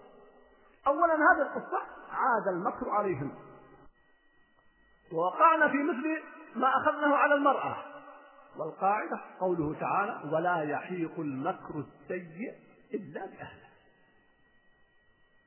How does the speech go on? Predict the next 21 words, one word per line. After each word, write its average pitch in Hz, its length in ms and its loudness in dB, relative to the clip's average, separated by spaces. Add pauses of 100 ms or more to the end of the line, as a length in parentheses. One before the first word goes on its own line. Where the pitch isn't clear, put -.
(2750)
بل 143 100 -10
حتى - 340 2
ما 277 120 4
حدث 262 300 2
من 208 160 -2
إخوة 208 280 -4
يوسف 175 300 -4
عليهم، 160 260 -4
عليه 170 220 -2
الصلاة 165 300 -6
والسلام، 190 360 -4 (580)
هل 220 160 2
ضر 277 200 6
يوسف 302 340 4
ولا 294 160 4
ضر 262 300 4
إخوانه؟ 220 360 2 (1900)
ما 269 140 4
ضر 214 240 2
يوسف. 156 160 -8 (1120)
قاعدة: 175 400 4